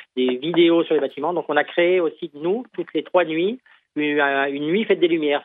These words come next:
C'est-à-dire que, au lieu d'avoir les, le bruit des grillons la nuit avec les, les étoiles,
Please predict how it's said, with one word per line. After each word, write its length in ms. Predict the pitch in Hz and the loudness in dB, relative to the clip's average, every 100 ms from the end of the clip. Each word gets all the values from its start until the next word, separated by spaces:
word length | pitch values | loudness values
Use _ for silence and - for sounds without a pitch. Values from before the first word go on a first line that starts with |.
| - | -4
C'est-à-dire 180 | 135 - | -4 -2
que, 220 | 135 120 - | -4 -4 -6
au 80 | 160 | 0
lieu 140 | 165 165 | 2 2
d'avoir 240 | 147 156 156 | 2 2 2
les, 220 | 151 143 | 2 0
le 120 | 143 | 0
bruit 160 | 139 160 | 0 0
des 80 | 151 | 2
grillons 260 | 156 151 | 0 0
la 140 | 143 143 | -2 -4
nuit 240 | 156 160 | -4 -4
avec 140 | 135 - | -4 -4
les, 100 | 131 | -6
les 300 | 120 120 131 | -8 -4 -2
étoiles, 320 | 139 165 | 2 2